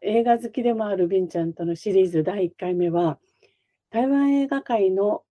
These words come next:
レジェンド的フォーリーアーティストと呼ばれる音響効果技師と、台湾、香港、中国映画界の舞台裏を描き出した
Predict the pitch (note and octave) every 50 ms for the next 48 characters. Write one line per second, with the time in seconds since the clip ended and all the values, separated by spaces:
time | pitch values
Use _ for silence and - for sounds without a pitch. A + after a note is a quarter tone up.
0 | _ _ E3 F3+ F#3 F#3 A#3 A#3+ C4 C4+ B3 B3 B3+ B3+ - B3 A#3+ - A#3+ A#3
1 | A#3 - - G#3+ A3 A#3 A#3 A#3 A#3 A#3 A#3 A#3 A#3 A#3 A#3 A#3 G3+ F3+ - -
2 | F3 E3+ - D#3+ D#3+ D#3+ E3 D#3+ D#3+ E3+ D#3+ D#3 E3+ D#3+ D#3 - _ _ _ _
3 | _ _ _ - G#3 A#3+ C#4 D4 - - - C#4+ C#4 C4+ C4 - _ - C4 C4
4 | C4 B3+ B3 - B3+ B3+ B3 - B3 A#3 - - - - - - B3+ B3 F#3 -
5 | - _ _ _ _ _ _ _ _ _ _ _ _ _ _ _ _ _ _ _
6 | _ - G3 A3 G#3+ G#3 G#3+ G#3 G3 F#3 E3 - G#3 G#3 G3+ F3+ - F3+ E3+ E3+
7 | E3 - - A#3 B3 B3 - B3+ A#3+ - C4 B3 A#3+ B3 A#3+ A#3+ A#3 A#3+ A#3+ A#3+
8 | - G3+ F#3+ F#3 F3 E3 E3 F3 - G3 G#3 A3+ A#3 A#3 A#3 A3+ A3+ A3 A3 A3
9 | A3 - - - F3+ F#3 F#3+ F#3+ - - F#3 F3+ F3 E3 - - - D3+ D3 -